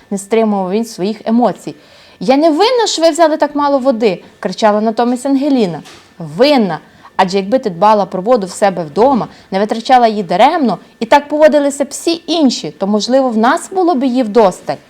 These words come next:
ображено і мало не плакучи, сказав Айко. Діти замовкли. Ангеліна не мала що сказати на своє виправдання. Слова Айко розбудили її совість. Вона відчула і власну провину в тому,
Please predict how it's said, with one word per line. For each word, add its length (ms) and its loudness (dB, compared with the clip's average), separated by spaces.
ображено 680 2
і 80 -10
мало 260 0
не 100 0
плакучи, 800 -2
сказав 440 -2
Айко. 400 0
Діти 280 -4
замовкли. 600 -4
Ангеліна 480 -2
не 100 0
мала 260 -4
що 160 -12
сказати 460 -6
на 120 -8
своє 320 -6
виправдання. 600 -8
Слова 500 0
Айко 300 -2
розбудили 520 -4
її 140 -2
совість. 520 -2
Вона 220 -2
відчула 380 -4
і 40 -2
власну 380 -2
провину 400 -4
в 80 -18
тому, 360 0